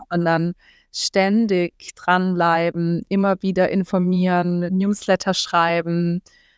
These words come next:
in verschiedene Abteilungen gehen, überzeugen, externe Kommunikation vorantreiben, das Produkt weiterentwickeln, darüber informieren. Einfach dranbleiben, weitermachen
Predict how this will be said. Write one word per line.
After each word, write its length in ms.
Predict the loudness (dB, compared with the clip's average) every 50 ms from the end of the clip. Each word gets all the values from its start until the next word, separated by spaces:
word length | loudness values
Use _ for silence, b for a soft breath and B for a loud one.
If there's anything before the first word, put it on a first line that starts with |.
| b b b b b b _ _ _ _ _ _ _ _ _ _ _ _ _
in 160 | -2 0 0
verschiedene 540 | 2 0 0 0 0 0 2 2 2 2 2
Abteilungen 800 | 0 -2 -2 -4 -4 0 0 2 2 2 0 0 0 0 -2 -2
gehen, 280 | 0 0 0 0 0
überzeugen, 1300 | 0 0 0 0 0 0 -2 -2 0 2 2 4 4 2 0 0 0 -2 0 0 0 0 0 -2 -4 -6 -8 _ _ _ _ _ _ _ _ _ _ _
externe 540 | -16 -16 -14 -14 -8 -4 -2 -2 0 -2 -2
Kommunikation 920 | -2 -2 -2 -2 0 -2 -2 -4 -4 -4 -6 -6 -4 -4 -2 -2 -2 -2
vorantreiben, 800 | 0 -2 -2 0 0 -2 -2 -4 -6 -4 -2 0 0 0 0 -2 -4
das 140 | -6 -6
Produkt 460 | -2 -2 -2 0 0 0 -2 -2 _ -2
weiterentwickeln, 1120 | 0 0 0 0 -2 -6 -2 -2 -2 -2 0 0 -2 -2 -2 -2 -4 -2 0 0 0 0
darüber 340 | 0 -2 0 0 0 0 0
informieren. 680 | 0 0 -2 0 -2 -2 -2 -2 -2 -4 -6 -6 -8 -8 _ _ _ _ _ _ _ _ _ _ _ _ _ _ _ _ _ _ _ _ _ _ _ _ _ _ _ _ _ _ _ _ _ _ _
Einfach 300 | 0 0 2 2 0 -4 -6
dranbleiben, 840 | -4 -2 0 2 2 2 2 2 2 2 2 0 0 0 -2 -2 -4 _ _
weitermachen 800 | -2 0 2 2 2 0 0 0 0 0 -2 0 0 0 0 0